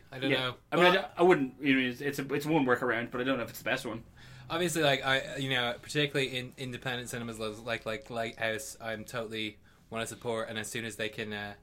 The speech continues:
Speaker 1: they can be back open, I'll be there. But it's gonna be interesting to see how things go, you know what I mean?
Speaker 2: Yeah.
Speaker 1: Like
Speaker 2: I'm, speaking of, um, independent cinemas versus non-independent cinemas, like, the thing that s-, surprised me is that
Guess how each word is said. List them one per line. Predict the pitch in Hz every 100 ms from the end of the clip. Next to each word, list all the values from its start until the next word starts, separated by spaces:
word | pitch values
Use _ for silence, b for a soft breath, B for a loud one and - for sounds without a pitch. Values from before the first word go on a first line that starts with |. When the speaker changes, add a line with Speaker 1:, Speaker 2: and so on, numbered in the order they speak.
| -
Speaker 1:
they | 113
can | 113
be | 107
back | 104 104
open, | 110 107 107
I'll |
be | 101
there. | 104 104 104 b b
But | 135
it's | 135
gonna | 151 143
be |
interesting | 131 131 113 110
to | 107
see | 107
how | 107
things | 104 107 104
go, | 107
you | 104 104
know |
what | 104 101
I |
mean? | 104
Speaker 2:
Yeah. | 131
Speaker 1:
Like | 117 - -
Speaker 2:
I'm, | 175 214 180
speaking | - 240 247
of, | 170
um, | 156
independent | 139 151 147 139
cinemas | 135 131 117
versus | 123 120 123
non-independent | 123 120 131 120 120
cinemas, | 107 117 117 110 - b b -
like, | 131 123 - b
the | -
thing | 175
that | 240
s-, | - 160
surprised | - - 147 147 143
me | 143 135
is | 123
that | 127 117